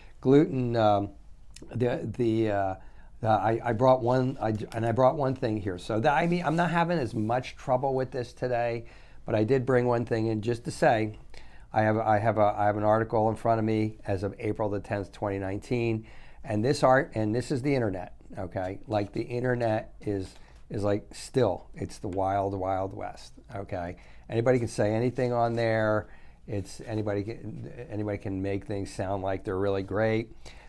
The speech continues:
There's still people on the internet that are gonna make their position that you should be eating gluten, that it's ridiculous, that, that those of us who tell you not to eat it work some sort of whack jobs or something like that.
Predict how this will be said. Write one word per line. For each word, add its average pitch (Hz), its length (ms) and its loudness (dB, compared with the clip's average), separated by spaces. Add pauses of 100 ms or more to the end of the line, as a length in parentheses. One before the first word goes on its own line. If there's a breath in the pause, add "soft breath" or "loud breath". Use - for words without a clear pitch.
There's 120 180 -2
still 139 200 0
people 135 240 2
on 135 80 2
the 131 80 2
internet 110 520 2 (200 loud breath)
that - 100 -4
are 107 40 2
gonna 107 120 0
make 107 240 0
their 117 140 2
position 110 840 -2
that 104 140 -2
you 104 120 -2
should 110 180 -6
be 117 160 0
eating 113 300 0
gluten, 110 600 0
that 95 140 -2
it's 95 200 -6
ridiculous, 107 680 -4
that, 95 120 -10
that 98 180 -8
those 101 220 -4
of 101 100 -6
us 101 140 -6
who 113 80 -8
tell 107 180 -2
you 101 120 -2
not 101 220 -2
to 113 80 -6
eat 101 240 -4
it 95 160 -4
work 92 340 -8
some 95 200 -10
sort 107 200 -8
of 101 80 -6
whack 101 300 -2
jobs 87 400 -8
or - 60 -18
something 98 360 -12
like 90 260 -8
that. 90 300 -8